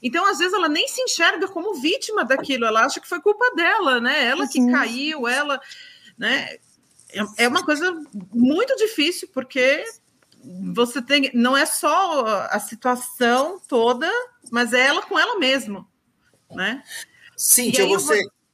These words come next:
Speaker 1: é, eu,
Speaker 3: você,
Speaker 1: eu vou até
Speaker 3: você
Speaker 1: em-, emendar esse comentário,
Speaker 3: Ah.
Speaker 1: Marcos,
Speaker 3: Tá.
Speaker 1: só um minutinho, porque, assim, é, é, que é justamente a pergunta da Raquel, que ela fala, "Como prevenir que um jovem desempregado que sonha em trabalhar, ajudar a família,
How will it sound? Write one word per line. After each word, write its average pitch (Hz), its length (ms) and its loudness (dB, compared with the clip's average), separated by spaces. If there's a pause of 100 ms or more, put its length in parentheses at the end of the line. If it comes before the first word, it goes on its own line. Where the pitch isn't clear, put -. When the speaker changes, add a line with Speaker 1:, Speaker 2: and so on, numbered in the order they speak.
(320)
Speaker 1:
é, - 240 -10
eu, 220 180 0
Speaker 3:
você, 240 120 4
Speaker 1:
eu 247 100 2
vou 277 100 0
até 302 200 0
Speaker 3:
você 381 80 -2
Speaker 1:
em-, 294 180 -6
emendar 262 360 2
esse 269 180 -4
comentário, 254 960 0
Speaker 3:
Ah. 233 40 -6
Speaker 1:
Marcos, 214 440 0
Speaker 3:
Tá. - 40 -12
Speaker 1:
só 254 120 -6
um - 20 -6
minutinho, 302 600 -6
porque, 233 320 -2
assim, 254 500 0
é, 185 360 -4 (340)
é, - 120 -12 (240)
que 214 160 0
é 233 160 6
justamente 269 500 0
a 302 60 0
pergunta 277 400 0
da 262 120 2
Raquel, 277 440 0
que 254 80 -8
ela 226 180 2
fala, 226 400 0 (420)
"Como 277 260 2
prevenir 240 520 0
que 240 80 -6
um 220 120 -2
jovem 240 480 0
desempregado 196 800 -2
que 185 140 -12
sonha 285 400 -2
em 277 100 0
trabalhar, 214 720 0
ajudar 190 380 -4
a 233 80 -2
família, 220 640 -4